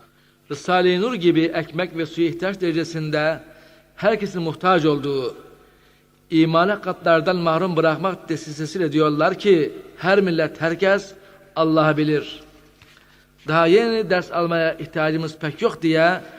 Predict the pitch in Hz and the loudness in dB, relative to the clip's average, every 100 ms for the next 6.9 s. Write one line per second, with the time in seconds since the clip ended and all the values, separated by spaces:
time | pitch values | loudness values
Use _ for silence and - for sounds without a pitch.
0 | - - - - 151 151 160 160 160 165 | -20 -20 -20 -8 -6 -2 0 0 0 -2
1 | 196 185 - 156 147 147 135 - - - | -6 -6 -2 -2 0 -2 -4 -8 -20 -20
2 | _ _ _ _ - 226 185 175 160 151 | _ _ _ _ 4 4 6 2 2 2
3 | 131 - - - - _ _ 165 170 175 | 0 -4 -18 -20 -20 _ _ 4 6 6
4 | 202 170 165 160 190 190 - - - - | 6 4 4 2 0 -2 -16 -20 -20 -20
5 | - _ _ 143 151 262 247 196 180 175 | -20 _ _ -8 -6 -6 -4 2 4 4
6 | 185 175 165 165 170 202 175 160 | 2 2 2 4 4 4 4 2